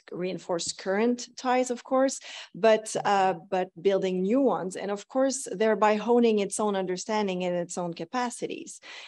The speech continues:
Um, but right now, Canada is, is almost gone from peacekeeping. And I will refer to, um,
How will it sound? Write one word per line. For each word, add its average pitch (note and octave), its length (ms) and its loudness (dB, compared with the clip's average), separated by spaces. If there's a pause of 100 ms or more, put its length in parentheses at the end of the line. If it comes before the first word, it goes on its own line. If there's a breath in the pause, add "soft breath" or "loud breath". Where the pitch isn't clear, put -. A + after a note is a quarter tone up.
(240 loud breath)
Um, F3+ 420 -2 (380)
but A#3+ 220 4
right C#4+ 160 8
now, E4 160 6
Canada B3 520 4
is, F3+ 300 -2
is F#3 140 -2
almost F#3 380 -2
gone F3+ 260 0
from E3+ 240 -8
peacekeeping. F3+ 640 -2
And G3 100 0
I G3 40 0
will G3+ 180 2
refer A3 380 0
to, G#3+ 300 -2
um, F3+ 360 0